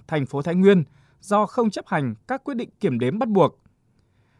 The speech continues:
Áp dụng biện pháp cưỡng chế kiểm đếm bắt buộc đối với ông Nguyễn Đình Hùng đang sử dụng thửa đất số ba mươi, ba mươi mốt, năm mươi lăm thuộc tờ bản đồ địa chính số bốn bảy tại phường Gia Sàng,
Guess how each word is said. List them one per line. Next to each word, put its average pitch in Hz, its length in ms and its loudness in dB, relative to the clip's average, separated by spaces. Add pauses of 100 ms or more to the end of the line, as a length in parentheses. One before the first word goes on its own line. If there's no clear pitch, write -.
(120)
Áp 285 120 -2
dụng 247 240 -6
biện 175 140 -4
pháp 285 260 -6
cưỡng 202 200 -2
chế 180 300 -2
kiểm 160 300 -4
đếm 135 180 -2
bắt 254 120 -4
buộc 208 260 2 (280)
đối 175 120 0
với 202 160 0
ông 214 320 0
Nguyễn 233 260 2
Đình 180 180 2
Hùng 143 280 0 (320)
đang 233 220 -2
sử 165 200 -6
dụng 123 180 -4 (140)
thửa 160 140 -4
đất 160 180 -4
số - 260 -8
ba 202 160 0
mươi, 190 320 2 (260)
ba 202 160 0
mươi 208 60 2
mốt, 269 180 2 (280)
năm 208 180 -2
mươi 202 60 0
lăm 202 220 2 (420)
thuộc 208 240 -2
tờ 180 140 0
bản 165 180 -2
đồ 170 160 0
địa 156 120 -2
chính 160 300 -2
số - 200 -6
bốn 180 180 -2
bảy 190 280 0 (160)
tại 160 180 -2
phường 156 260 -6
Gia 156 200 -4
Sàng, 131 340 -2